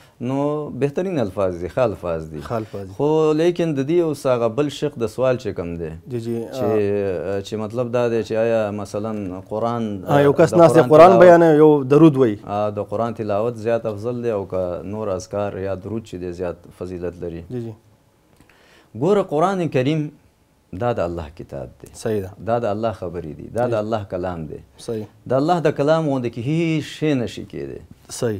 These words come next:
Speaker 1: الله نزل احسن الحديث كتابا متشابها مثانيا تقشعر منه جلود الذين يخشون ربهم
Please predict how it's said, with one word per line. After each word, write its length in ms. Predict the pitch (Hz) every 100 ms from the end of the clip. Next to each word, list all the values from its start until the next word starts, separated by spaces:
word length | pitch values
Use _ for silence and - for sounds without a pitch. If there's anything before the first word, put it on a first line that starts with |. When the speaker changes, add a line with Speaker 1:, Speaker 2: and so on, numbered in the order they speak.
| 92
Speaker 1:
الله 380 | 123 143 147 135
نزل 380 | 143 131 127 123
احسن 400 | 123 - 113 104
الحديث 480 | 90 95 101 95
كتابا 460 | 95 92 90 113 107
متشابها 760 | 90 82 - - 101 95 85 85
مثانيا 680 | 87 85 104 101 92 82 - -
تقشعر 480 | 95 - 90 98 107
منه 300 | 95 90 85
جلود 360 | 87 92 110
الذين 380 | 101 90 87 101
يخشون 400 | 90 - 113 95
ربهم 440 | 92 95 123 104